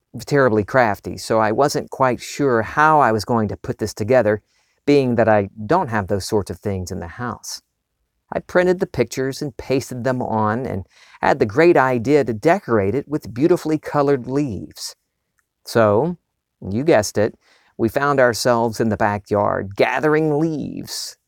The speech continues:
<laughs> Once I realized what I had done, I laughed out loud and said, "That's not what I meant." <laughs> I love how lightheartedly Gabrielle is exploring the wonders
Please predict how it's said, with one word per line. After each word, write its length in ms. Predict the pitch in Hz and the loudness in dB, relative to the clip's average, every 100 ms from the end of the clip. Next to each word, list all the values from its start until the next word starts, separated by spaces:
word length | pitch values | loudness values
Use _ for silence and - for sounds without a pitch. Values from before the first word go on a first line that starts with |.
| _ - | _ -8
<laughs> 1500 | 87 - 117 - 107 - 104 _ - _ _ _ _ _ - | -8 -6 -6 -4 -6 -8 -12 _ -20 _ _ _ _ _ -4
Once 280 | 131 143 147 | 0 2 4
I 80 | |
realized 840 | 120 110 135 127 113 107 104 98 - | 2 4 4 4 2 2 0 -4 -8
what 260 | 107 117 120 | -2 2 2
I 100 | 104 | 0
had 220 | 98 98 | -2 -4
done, 420 | 117 120 95 104 | -2 -2 -4 -6
I 100 | 101 | -6
laughed 400 | 104 110 110 - | -2 0 0 -2
out 220 | 101 101 | -2 -2
loud 460 | 104 107 107 98 98 | -2 0 0 -2 -4
and 160 | 98 | -8
said, 340 | - 113 107 107 _ _ _ _ - | -4 0 0 -4 _ _ _ _ -4
"That's 260 | 147 214 | 0 0
not 260 | 170 220 196 | 2 2 4
what 120 | 208 | 4
I 120 | 233 | 6
meant." 600 | 190 233 254 - - - - | 6 4 2 -4 -10 -10 -12
<laughs> 340 | _ _ _ 90 90 170 - 233 - _ _ _ _ _ _ _ _ _ _ _ _ _ - | _ _ _ -8 -2 -2 -2 -8 -10 _ _ _ _ _ _ _ _ _ _ _ _ _ -2
I 60 | |
love 260 | 127 131 135 | 4 4 4
how 380 | 127 110 110 - | 2 2 2 0
lightheartedly 920 | 117 120 110 - 113 120 113 98 101 | 0 0 0 -2 2 4 2 0 -6
Gabrielle 680 | 101 104 101 107 101 98 95 | -2 0 0 0 0 -2 -4
is 140 | 95 | -6
exploring 800 | 101 - - - 113 127 127 113 | -8 -8 -10 -8 -2 0 2 0
the 100 | 104 | 0
wonders 880 | 98 110 135 131 101 87 92 - - | 0 -2 -2 -2 -4 -6 -10 -12 -14